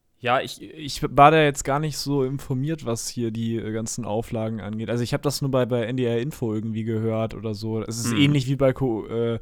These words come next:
Speaker 1: Corona, K-, Kontaktverbot, also von ich weiß nicht, Mitarbeitern, ähm, des einen Stalls, äh,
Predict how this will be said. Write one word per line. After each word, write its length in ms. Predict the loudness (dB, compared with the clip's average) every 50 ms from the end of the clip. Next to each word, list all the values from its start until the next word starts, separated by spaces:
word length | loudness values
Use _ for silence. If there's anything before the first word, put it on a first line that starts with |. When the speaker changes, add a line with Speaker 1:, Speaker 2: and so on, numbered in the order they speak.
| -8 -14 -20 -20 -20 -18 -6
Speaker 1:
Corona, 580 | -2 0 2 4 4 4 4 6 4 4 4 2
K-, 200 | 0 -4 -8 -6
Kontaktverbot, 1200 | -4 -4 -4 -2 -2 -4 -4 -4 -2 0 0 0 2 2 0 2 4 4 4 2 2 0 -4 -10 -16 -18 -20 -20 -18 -8 -2
also 260 | -2 -2 0 -2 -4
von 400 | -4 -2 -2 -2 -2 -2 -6 -8 -12 _ _ _ _ -20 -20 -20 -20 -20 -20 -20 -20 -20 _ _ _ _ -20 -20 -20 -20 -20 -18 -14
ich 220 | -10 -10 -8 -8 -8
weiß 140 | -8 -6
nicht, 100 | -6 -4 -4
Mitarbeitern, 840 | 2 4 4 4 6 6 4 4 4 2 2 2 2 0 -4 -6 -10 -14 -10
ähm, 200 | -6 -6 -4 -4
des 180 | -4 -4 -4 0
einen 240 | 0 2 2 2
Stalls, 460 | 0 -2 -2 0 0 0 -2 -4 -8 -12
äh, 20 | -16